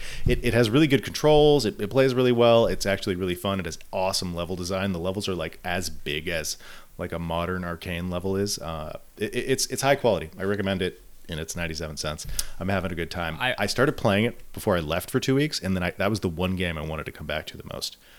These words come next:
Speaker 1: after two weeks of no gaming.
Speaker 2: I really hope that, um, Night Dive will do some work on that, so we won't have to mod
Speaker 1: Yeah.
Speaker 2: to play it. I mean,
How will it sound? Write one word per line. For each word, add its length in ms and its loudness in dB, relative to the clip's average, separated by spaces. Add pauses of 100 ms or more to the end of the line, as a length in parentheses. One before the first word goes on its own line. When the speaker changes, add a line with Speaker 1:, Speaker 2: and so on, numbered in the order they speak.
(140)
Speaker 1:
after 240 -6
two 180 -4
weeks 220 -6
of 80 -6
no 140 -4
gaming. 280 -6 (640)
Speaker 2:
I 60 -4
really 240 -2
hope 240 -4
that, 180 -2
um, 720 -6 (680)
Night 260 -8
Dive 580 -2 (640)
will 80 -10
do 160 -10
some 240 -8
work 180 -8
on 140 -10
that, 220 -14 (640)
so 100 -20
we 80 -12
won't 140 -10
have 120 -10
to 80 -14
mod 300 -6
Speaker 1:
Yeah. 300 0 (140)
Speaker 2:
to 80 -14
play 260 -12
it. 160 -12 (200)
I 80 -14
mean, 300 -16